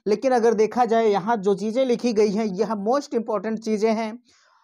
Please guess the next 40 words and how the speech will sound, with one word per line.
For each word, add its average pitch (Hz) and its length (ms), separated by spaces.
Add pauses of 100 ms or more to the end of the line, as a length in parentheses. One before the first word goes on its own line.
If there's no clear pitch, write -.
(160)
आपके 226 340
जितने 233 380
भी, 247 100
इतने 254 360
कमेंट 254 380
आते 240 220
हैं 254 160
कि 254 140
सभी 240 360
कमेंट 233 380
को 247 120
लिखना 220 320
असंभव 143 680
है। 120 140 (380)
चलिए 277 220
देखिए, 262 280
पहली 247 300
चीज़ 240 260
लिखी 254 220
गई 254 200
है, 240 240 (340)
हाल 226 280
ही 262 200
में 247 200
संपन्न 254 640
हुए 226 280
वितरण 240 420
समारोह 233 560
के 233 180
बाद 214 300
योगी 202 340
सरकार 202 440
का 202 180
बयान। 135 420
ठीक 220 220
है, 214 180 (460)
आज 262 340
उन्होंने 269 500
जो 247 140
लाइव 233 400